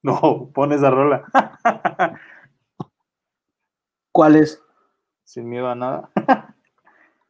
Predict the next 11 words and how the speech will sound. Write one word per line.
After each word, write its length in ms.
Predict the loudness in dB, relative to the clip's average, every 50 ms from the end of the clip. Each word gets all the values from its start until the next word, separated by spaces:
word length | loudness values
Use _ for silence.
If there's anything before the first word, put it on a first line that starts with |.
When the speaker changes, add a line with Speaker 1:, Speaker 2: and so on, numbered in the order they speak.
| _ _ _ _ _ _ _ _ _ -6
Speaker 2:
¿Cuál 220 | 0 2 4 4 4
es? 200 | 2 0 -6 _ _ _ _ _ _ _ _ _ _ _
Speaker 1:
No, 260 | -14 -6 -2 -2 -2
no 80 | -2 -4
sé, 180 | -8 -6 -4 -2
güey. 200 | -2 -2 -4 -4 _ _ _ _ _ _ _ _ _ _ _ _ _ _ _ _ _ _ _ -10 -8 -8 -6 -6 -8 -10
Es 140 | -10 -10
como 340 | -6 -6 -6 -4 -4 -4 -2 -2 -2 -2 -2 -2 -4 0
pop. 220 | 0 0 0 -2 -6 -12 -12 -14 -14 -14 -14 _ _ _ _ _ _ _ _ _ _ _ _ _ _ _ _ _ _ _ _ _ _ _ _ _ _ _ _ _ _ _ _ _ _ _ _ -20 _ _ _
Speaker 2:
Pup. 340 | 2 2 2 2 -2 _ -18 -18 -18 _ _ _ _ _ _ _ _ _ _ _ _ _ _ _ _ _ _ _
<laughs> 1300 | -4 0 0 2 4 4 2 4 2 0 -2 -2 -6 -6 -4 -4 -4 -4 -6 -6 -6 -6 -8 -10 -16 -20